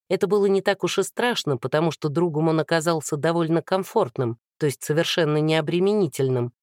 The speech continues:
то есть самое то, что надо. И к нему отнёсся очень хорошо, и даже имя для него придумал достойное — Пит. Пит — это было хорошо, это ему очень понравилось. Это вам не Винни-Пух какой-нибудь.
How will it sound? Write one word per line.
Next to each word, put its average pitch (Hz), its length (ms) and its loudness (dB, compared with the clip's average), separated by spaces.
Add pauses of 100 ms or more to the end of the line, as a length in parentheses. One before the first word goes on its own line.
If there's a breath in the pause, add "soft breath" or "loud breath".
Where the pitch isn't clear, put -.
(160)
то 240 80 0
есть 233 200 -2
самое 170 380 2
то, 170 160 0
что 185 220 -2
надо. 151 400 0 (360)
И 170 80 0
к - 80 -12
нему 175 300 4
отнёсся 185 520 0
очень 165 300 -2
хорошо, 165 560 -2 (260)
и 160 80 -2
даже 143 300 2
имя 175 260 2
для 156 220 0
него 151 260 2
придумал 151 540 0
достойное — 147 800 0 (160)
Пит. - 340 -6 (400)
Пит — 240 300 -6 (100)
это 180 240 0
было 156 300 0
хорошо, 139 580 -2 (220)
это 151 240 -2
ему 147 220 0
очень 139 280 -2
понравилось. 143 760 -2 (300)
Это 208 260 0
вам 208 240 2
не 208 120 2
Винни-Пух 208 560 0
какой-нибудь. 160 840 0